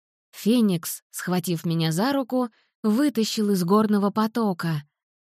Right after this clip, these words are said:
До меня смутно донесся отдаленный крик фыркающего владыки. «О, владычица моего сердца, Цзиньми!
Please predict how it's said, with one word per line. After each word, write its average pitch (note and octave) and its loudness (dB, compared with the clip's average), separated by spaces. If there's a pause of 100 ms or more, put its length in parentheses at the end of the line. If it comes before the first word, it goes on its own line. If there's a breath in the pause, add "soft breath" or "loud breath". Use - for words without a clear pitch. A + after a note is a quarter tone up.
(120)
До F#3 0
меня G#3 2
смутно A3 0
донесся F#3+ 0
отдаленный F3+ 0
крик G#3 -4
фыркающего F#3+ -2
владыки. F3 0 (720)
«О, B3 4
владычица A3+ -2
моего B3 -2
сердца, B3+ -2
Цзиньми! C#4 -4